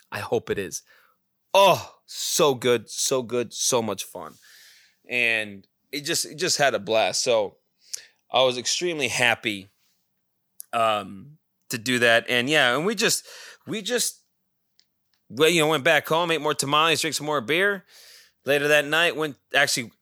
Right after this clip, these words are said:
finally went to the casino, did our traditional Cleopatra Keno at the Roadhouse. Doug actually won five hundred bones. I won shit, like twenty bucks, and that's because he gave me twenty fucking bucks to, after I lost the twenty.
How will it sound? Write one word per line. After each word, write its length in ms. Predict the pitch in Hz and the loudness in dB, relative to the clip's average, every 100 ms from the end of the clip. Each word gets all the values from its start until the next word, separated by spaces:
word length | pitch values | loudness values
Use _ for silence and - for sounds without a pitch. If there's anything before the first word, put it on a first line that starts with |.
| - | 0
finally 240 | 156 185 | 2 2
went 140 | 190 175 | 0 -2
to 40 | |
the 60 | 139 | -4
casino, 460 | 135 - 160 180 | -2 -2 -2 -4
did 180 | 151 139 | -2 -2
our 80 | 143 | -2
traditional 640 | 135 143 139 156 160 147 | -4 -8 -8 -6 -6 -10
Cleopatra 760 | 131 - 170 139 - 180 170 151 | -12 -10 -8 -8 -2 -2 -2 -6
Keno 520 | - 185 170 180 175 | -6 -6 -4 -4 -2
at 180 | 131 - | -4 -4
the 240 | 131 120 104 _ | -4 -2 -4 _
Roadhouse. 800 | 127 156 165 165 185 185 208 - _ _ _ _ | -4 0 0 0 0 0 -2 -8 _ _ _ _
Doug 260 | - 170 156 | -2 0 0
actually 280 | 151 - | -2 -2
won 220 | 139 151 135 | -6 -8 -4
five 260 | 165 147 | -2 -2
hundred 300 | 135 143 110 | -4 -12 -10
bones. 560 | 110 131 170 190 - - _ _ _ _ - | -4 -4 -4 -10 -14 -16 _ _ _ _ -6
I 140 | 123 | -6
won 240 | 123 107 | -4 -8
shit, 560 | 98 - - - 120 143 _ _ | -6 -6 -4 -2 -2 -4 _ _
like 160 | 101 | -20
twenty 260 | - - 110 | -18 -12 -12
bucks, 560 | 98 101 110 - - 80 | -10 -10 -10 -12 -16 -18
and 180 | 95 92 | -20 -12
that's 220 | 110 113 | -10 -10
because 380 | 101 - 110 101 | -14 -10 -10 -10
he 80 | 101 | -12
gave 260 | - 120 | -6 -4
me 100 | 110 | -4
twenty 240 | 98 107 101 | -12 -14 -14
fucking 440 | - 101 - 101 | -12 -12 -14 -16
bucks 260 | 104 101 - | -12 -12 -12
to, 200 | - 98 - - - | -12 -12 -12 -20 -10
after 220 | 107 110 | -6 -4
I 40 | 101 | -2
lost 280 | 113 117 | 0 0
the 80 | - | -2
twenty. 400 | - 135 135 107 | -10 -10 -10 -12